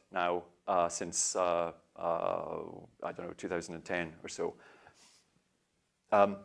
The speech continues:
and so th-, these are, so this is actually a slide that, that he wrote for our Impact workshop. And so he, here, you know, on this slide, he's like, he's kind of directly addressing,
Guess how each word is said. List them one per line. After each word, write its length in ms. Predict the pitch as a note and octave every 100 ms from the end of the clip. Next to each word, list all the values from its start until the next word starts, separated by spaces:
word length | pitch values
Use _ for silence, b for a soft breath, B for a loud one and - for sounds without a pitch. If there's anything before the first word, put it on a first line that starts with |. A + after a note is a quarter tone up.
| - - - _ _ - - -
and 100 | G#2+
so 320 | - B2+ A2+ B B B B _ -
th-, 120 | -
these 240 | B2 D#3+ C#3+
are, 180 | - -
so 180 | - B2+
this 120 | D3
is 40 |
actually 220 | C3 A#2 A2+
a 40 |
slide 380 | - A#2 G#2 F2
that, 320 | G2 - -
that 120 | G2+
he 100 | G#2
wrote 300 | G2 G#2+ G2
for 120 | - F#2+
our 120 | G#2
Impact 320 | A#2+ G2+ G2
workshop. 540 | F#2 F#2+ - E2+ - - -
And 120 | F#2+
so 200 | - G#2
he, 320 | F#2 A#2+ G#2 G#2
here, 300 | - A#2+ A2 - - - - F2
you 140 | G#2 F#2+
know, 140 | G#2+ G2
on 80 | G#2+
this 120 | G#2+
slide, 220 | C3 G#2+
he's 120 | G2
like, 120 | G2 - - A#2
he's 100 | B2+
kind 160 | - C#3+
of 60 | G2+
directly 260 | C3+ A#2
addressing, 520 | A2 A2+ G#2 G#2+ F#2